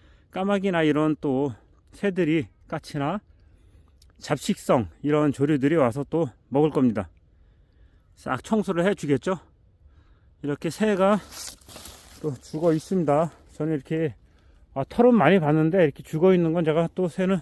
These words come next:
처음 봤어요. 죽어 있는 새는. 자, 요것도 까마귀 밥이 되게 내비두고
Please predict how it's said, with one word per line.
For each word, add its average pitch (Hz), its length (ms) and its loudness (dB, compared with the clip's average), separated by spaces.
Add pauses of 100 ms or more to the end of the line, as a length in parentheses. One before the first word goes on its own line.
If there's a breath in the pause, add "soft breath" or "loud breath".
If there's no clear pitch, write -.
(140)
처음 240 220 0
봤어요. 165 300 0 (400)
죽어 139 160 -2
있는 127 160 0
새는. 98 180 -4 (880)
자, 120 160 -4
요것도 120 300 -4
까마귀 165 540 -4
밥이 143 320 -6
되게 147 360 -2
내비두고 156 580 -2